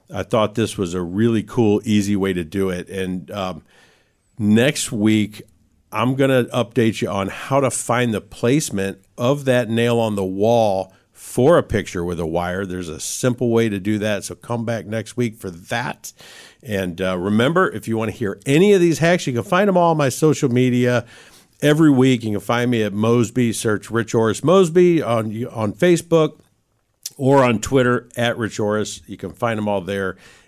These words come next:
every week. Go back and hear some of 'em. So right now, we are live here again. We are with Tony Pratt from the Sound Room, and we are going over everything kind of visual, audio,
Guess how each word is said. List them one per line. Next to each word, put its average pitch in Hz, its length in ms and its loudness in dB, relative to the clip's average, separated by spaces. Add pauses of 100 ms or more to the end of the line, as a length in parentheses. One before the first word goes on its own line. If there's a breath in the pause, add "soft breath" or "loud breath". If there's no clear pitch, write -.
(140 loud breath)
every 120 240 2
week. 101 380 0
Go 104 180 0
back 92 460 -6
and 85 140 -14
hear 98 200 -4
some 92 260 -6
of 87 160 -6
'em. 90 160 -10
So - 140 -6
right 147 320 0
now, 131 380 -2 (440 soft breath)
we 127 420 2
are 139 220 4
live 131 340 4
here 156 200 4
again. 127 320 2
We 131 160 2
are 147 200 4
with 110 320 0
Tony 156 300 2
Pratt 170 320 0
from 170 140 -2
the 160 80 -2
Sound 123 420 0
Room, 107 200 -2
and 104 100 -4
we 127 100 0
are 170 120 0
going 127 340 0
over 107 480 -4 (520 loud breath)
everything 139 720 4
kind 123 240 0
of 101 160 -2
visual, 143 840 0
audio, 139 800 -4